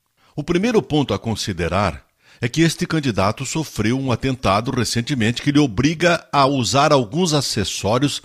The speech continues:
para manter seu organismo em condições razoáveis.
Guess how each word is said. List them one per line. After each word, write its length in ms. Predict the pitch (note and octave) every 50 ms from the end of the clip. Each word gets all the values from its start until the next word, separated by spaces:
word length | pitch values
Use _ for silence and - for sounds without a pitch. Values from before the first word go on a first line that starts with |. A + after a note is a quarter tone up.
| - - - _ -
para 220 | - A2 A2 A2
manter 440 | G#2+ A2 G#2 F#2+ - - C3 C#3 C3
seu 280 | - - - C3+ C3+ C3
organismo 840 | C3 C3 A#2+ A2 G#2 F#2+ F2 F2 F#2+ A#2 D3+ D#3+ D3 D3 D#3+ D#3+ - _ - - _ -
em 120 | A#2+ B2 A#2+
condições 640 | B2 - A#3 A3 - - - - B2 C3+ B2+ - - -
razoáveis. 760 | G#2+ A#2+ A#2 F2+ F2 F2+ F2+ E2+ D2+ D#2+ - - - - -